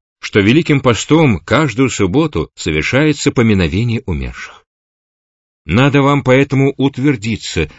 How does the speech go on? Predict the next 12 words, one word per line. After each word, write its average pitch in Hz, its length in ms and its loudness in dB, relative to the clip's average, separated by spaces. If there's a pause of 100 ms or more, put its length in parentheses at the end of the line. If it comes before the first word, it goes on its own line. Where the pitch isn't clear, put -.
(180)
в - 80 -20
православном 98 680 0
учении 87 580 -4 (220)
о 92 120 0
поминовении 95 720 0
умерших. 73 500 -8 (260)
Надо, 92 220 0
чтобы 113 320 -2
вы 127 300 2 (240)
не 147 260 2
верили 117 400 2
тому, 95 420 0